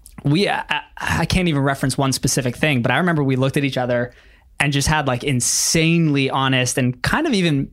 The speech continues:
maybe hurtful conversation where we just, like, laid down our opinions of one another on the line of, like, "Here's why I think you suck."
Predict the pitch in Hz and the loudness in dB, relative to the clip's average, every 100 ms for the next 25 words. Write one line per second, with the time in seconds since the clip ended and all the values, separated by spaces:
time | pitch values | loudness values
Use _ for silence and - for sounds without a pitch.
0 | - 160 139 151 180 127 - 165 156 143 | -6 -2 0 2 2 0 0 -2 -2 0
1 | 143 131 - 151 151 127 120 - - - | 0 0 0 0 0 0 0 -2 -12 -20
2 | - - - 160 156 151 143 156 196 139 | -20 -20 -2 2 4 2 2 2 0 0
3 | 127 135 143 135 127 123 120 - 135 139 | 2 2 2 2 2 2 0 2 2 2
4 | 131 123 127 123 123 120 120 117 113 139 | 2 0 2 2 2 0 0 0 0 0
5 | 127 117 - 214 180 160 143 147 127 123 | 0 -2 0 0 2 2 0 0 0 0
6 | - 117 135 | 0 -2 -4